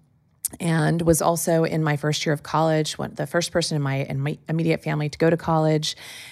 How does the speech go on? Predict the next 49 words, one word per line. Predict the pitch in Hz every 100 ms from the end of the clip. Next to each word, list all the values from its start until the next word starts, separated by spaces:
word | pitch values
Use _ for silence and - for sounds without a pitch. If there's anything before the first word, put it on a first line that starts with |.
| -
and | 180 165 160 165 165 160
a | 175
lot | 175 196
of | 233
burdens | 165 156 160 151 143
of | - 139 139
financial | 147 147 156 156 156 151 151
concerns | 151 156 - 147 143 143 139
and | 131
issues | 139 143 139
and | 143
having | 135 139 139
to |
just | 135 131 - -
take | - 143
student | - - 147
loans | 151 147 139
out, | 131 139
the |
whole | 139 143
bit. | 254 247 - - - - - _ -
But | 233 254 -
I, | - -
I | 226
knew | 269
what | 302
I | 196
wanted | 160 151
to | 143
do. | 139 208
I | 185
knew | 180 202
I | 175
was | 151
interested | 170 151 151 143
in |
medicine. | 143 143 143 151
That | 139 143
was | 135
definitely | 147 139 143 147
always | 143 143 139
on | 139
my | 135
path, | 135 139 139 139
even | 139 139 139
from | 139 143
a |
young | 139 139
age. | 180 214 170 -